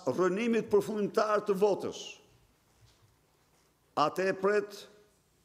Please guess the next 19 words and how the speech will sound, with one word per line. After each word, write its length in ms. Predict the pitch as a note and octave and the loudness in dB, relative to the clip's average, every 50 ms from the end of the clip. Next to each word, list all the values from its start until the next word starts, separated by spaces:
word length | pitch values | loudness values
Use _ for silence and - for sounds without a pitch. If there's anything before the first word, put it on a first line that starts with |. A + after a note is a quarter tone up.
| _ _ _ _ _ _ _ _ _ | _ _ _ _ _ _ _ _ _
përgjigje 480 | E3+ F3+ D#3+ B2 C#3+ G#3 G3+ D#3 F#3+ G3 | 2 2 2 2 -2 -2 2 2 2 2
e 80 | G3 | 2
merituar 540 | F#3+ F#3+ F#3 F3+ E3+ - G3+ G3+ F#3+ F#3+ F#3+ F3+ | 2 0 0 0 -2 -2 0 4 4 4 4 2
e 60 | C3 | 0
gjashtëqind 580 | A2 - G#3+ F#3+ - - - - G3+ F#3+ F#3+ | 0 2 2 2 2 -2 -6 -4 -4 -2 -2
mijë 160 | F#3+ F#3+ F3+ E3 | -2 0 2 2
votuesve 560 | F3+ E3+ F3 F#3+ F#3+ F#3 D#3+ C#3 E3 F3+ F3 E3+ E3+ - - - - - - _ _ _ _ _ _ _ _ _ _ _ _ D#3 | 2 0 2 2 2 2 2 2 0 0 0 0 -2 -6 -14 -18 -20 -20 -20 _ _ _ _ _ _ _ _ _ _ _ _ -2
idealist 800 | E3+ D#3 D#3+ F3+ F3+ F3+ F#3+ G3+ F3 D3 - - - - - - - _ _ _ _ _ _ _ _ _ _ _ _ _ _ _ _ _ _ - | 2 4 4 4 4 4 2 0 -4 -4 -6 -6 -10 -14 -18 -20 -20 _ _ _ _ _ _ _ _ _ _ _ _ _ _ _ _ _ _ -4
që 100 | E3 D3+ C3 | -4 0 2
besojnë 480 | F3 E3+ E3+ - F3+ F#3 F3+ F3+ - F3+ | 2 0 2 0 0 2 2 0 0 0
tek 160 | F3+ D3 A2+ | -2 -2 0
vota 320 | A#2 E3+ F#3 F3+ - E3+ C#3 | 0 0 0 2 2 0 0
dhe 140 | D#3+ E3+ D#3 | 2 0 0
vlerat 320 | C#3+ E3+ F3 E3+ D#3+ D#3+ | 2 2 2 2 2 0
e 80 | E3 C#3+ | 0 0
demokracisë. 720 | C#3 D#3 D#3+ D3 - D3+ D3+ - - C#3 C3 A#2 - - - - - - - _ _ _ _ _ _ _ _ _ _ _ _ _ _ _ _ _ _ _ _ _ _ _ _ _ _ _ _ _ _ _ _ _ _ _ _ _ - | 0 0 0 0 0 0 0 0 0 -2 -2 -2 -2 -6 -8 -10 -14 -20 -20 _ _ _ _ _ _ _ _ _ _ _ _ _ _ _ _ _ _ _ _ _ _ _ _ _ _ _ _ _ _ _ _ _ _ _ _ _ 0
Në 100 | C3+ C#3 - | 0 0 0
këtë 180 | - - F3+ F3 | 2 2 2 4
kontekst 760 | F3 F3+ F3 E3 E3+ G3+ G#3 G#3 G#3 - - - - - | 4 2 2 2 2 2 2 2 2 -2 -6 -8 -8 -14